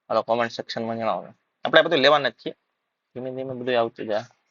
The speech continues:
બરાબર છે? પછી માલદીવ્સ, લક્ષદ્વીપ ટાપુથી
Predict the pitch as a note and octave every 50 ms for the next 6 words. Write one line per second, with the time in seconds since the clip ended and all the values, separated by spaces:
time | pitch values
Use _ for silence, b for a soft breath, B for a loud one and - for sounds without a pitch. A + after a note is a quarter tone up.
0 | _ _ _ _ _ _ _ _ _ _ _ _ _ _ _ _ _ _ _ _
1 | _ - F3 F3 - - F3 - _ _ _ _ _ _ - F3+ F3 D3+ C3 C3
2 | C#3 D3 D#3 D#3 D#3 C#3 - - D3 - - F#3+ F#3 F#3+ F#3+ F3+ - - D#3+ -
3 | F3+ E3+ E3+ - F#3+